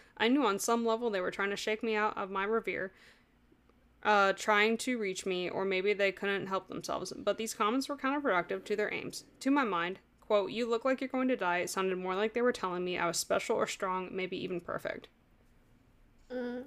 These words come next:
Speaker 2: so it's like, basically, you're, they're adding fuel to the fire.
Speaker 1: Mm-hmm. Yeah. Anorexia and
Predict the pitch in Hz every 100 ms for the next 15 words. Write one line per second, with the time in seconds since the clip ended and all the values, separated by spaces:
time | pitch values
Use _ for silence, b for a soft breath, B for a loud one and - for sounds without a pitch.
0 | - - 262 254 254 233 - 240 247 254
1 | 254 240 226 220 - 220 214 - - -
2 | 226 - 202 214 208 214 - 226 208 190
3 | - 175 - 202 190 185 180 185 208 -
4 | _ _ _ _ - 226 208 190 190 -
5 | _ _ b b b b b - - 196
6 | 170 165 - - - - 226 233 226 -
7 | 226 226 214 208 - _ _ _ _ _
8 | - - 196 190 180 180 175